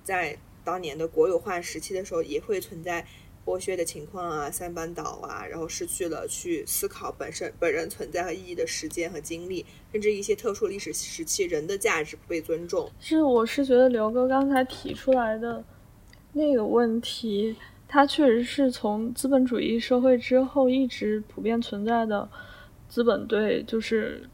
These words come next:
Speaker 2: 工人阶级的剥削，但是我是觉得说，嗯，在社会发展中，这个东西是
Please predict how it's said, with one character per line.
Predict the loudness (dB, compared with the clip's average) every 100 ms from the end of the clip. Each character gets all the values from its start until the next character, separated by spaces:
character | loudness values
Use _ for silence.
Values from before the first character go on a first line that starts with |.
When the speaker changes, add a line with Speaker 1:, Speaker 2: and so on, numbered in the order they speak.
| -2
Speaker 2:
工 | 0
人 | 2
阶 | 0 0
级 | 0
的 | -4
剥 | -2 -2
削， | -2 -2 0
但 | 2 2
是 | 2
我 | 0 0 -2
是 | -2 -2 -2 -4
觉 | -12 -10 -8 -8
得 | -4 -4 -4 -10 -20 -20 -20 -20 -20
说， | -18 0 4 6 4 -2 -12 -20 -20 -20 -20 -20 -20 -20 -20 0
嗯， | 2 4 6
在 | 8 8
社 | 8 10
会 | 10
发 | 8 8 6
展 | 6 2
中， | 0 2 2
这 | 4 6 6
个 |
东 | 6 4 4
西 | 4 4 4
是 | 2 2 2 4 2